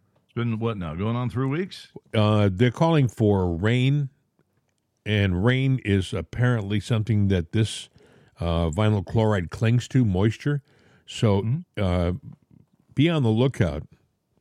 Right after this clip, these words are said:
Speaker 2: You may get some, some of that stuff dropping into your neighborhood if you have rain and snow coming. It's gonna be in the snow that they're calling for in the Northeast. You know that. It's
Speaker 1: Oh, yeah. We got a, we got a snowstorm. It hits tonight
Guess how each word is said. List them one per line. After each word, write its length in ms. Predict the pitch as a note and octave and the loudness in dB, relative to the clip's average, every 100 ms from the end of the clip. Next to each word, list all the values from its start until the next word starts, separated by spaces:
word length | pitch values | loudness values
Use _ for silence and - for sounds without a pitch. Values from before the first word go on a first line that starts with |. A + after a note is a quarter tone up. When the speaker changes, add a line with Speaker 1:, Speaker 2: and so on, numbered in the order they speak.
| - | -10
Speaker 2:
You 160 | G#2 C#3+ | -4 -2
may 160 | D#3 | -2
get 220 | C#3+ C#3 - | 0 -2 0
some, 420 | C#3 C3 B2+ A2+ _ _ _ _ | 2 4 4 2 _ _ _ _
some 280 | - B2 B2 | -2 2 4
of 40 | |
that 120 | B2+ | 2
stuff 240 | - C3+ G#2+ | 0 -2 0
dropping 420 | G#2 A#2+ B2 A#2+ | 0 0 2 2
into 180 | A2+ G#2+ | 4 2
your 220 | G#2+ A2 | 2 2
neighborhood 400 | A#2+ C3 G2 F2 | 2 2 2 0
if 100 | E2 | 2
you 120 | G2 | 0
have 100 | E2+ | 2
rain 300 | F2 A2+ A#2 | 2 2 2
and 120 | F#2 | 0
snow 300 | E2 - A#2+ | -4 -2 -2
coming. 240 | A2+ G2+ D#2+ - - - _ _ _ | 0 -2 -2 -12 -20 -20 _ _ _
It's 140 | F#3+ - | -2 0
gonna 160 | B3 | 2
be 140 | F#3+ D#3 | 4 4
in 80 | |
the 80 | A#2 | 2
snow 280 | - D3 F3+ | 0 0 2
that 100 | A#2+ | 0
they're 180 | F#2+ G2 | 0 -4
calling 340 | A2 G#2 G2+ | 0 0 0
for 200 | - G2+ | 0 0
in 40 | F2+ | 2
the 80 | |
Northeast. 600 | F2 G2 - B2+ G#2 - | 2 0 0 0 -2 -4
You 80 | F#2+ | 0
know 120 | C3 | 0
that. 220 | G#2 C#2 F2+ - | 0 -4 -12 -6
It's 120 | C#3 | -2
Speaker 1:
Oh, 120 | D#3 | 0
yeah. 260 | G3+ G#3+ D#3 | 0 -2 -2
We 160 | B2+ F3 | -2 -2
got 160 | F#3+ | -2
a, 140 | D#3 C3+ | -2 -2
we 140 | D#3 | -4
got 180 | F3+ D#3 | -4 -6
a 40 | |
snowstorm. 600 | A2+ C#3 C#3+ - C#3 C#3 | -6 -6 -6 -6 -4 -2
It 160 | B2 G2+ | -2 0
hits 280 | B2+ - - | -2 -4 -6
tonight 500 | A#2+ C3 E3+ A2 | -2 -2 -2 -6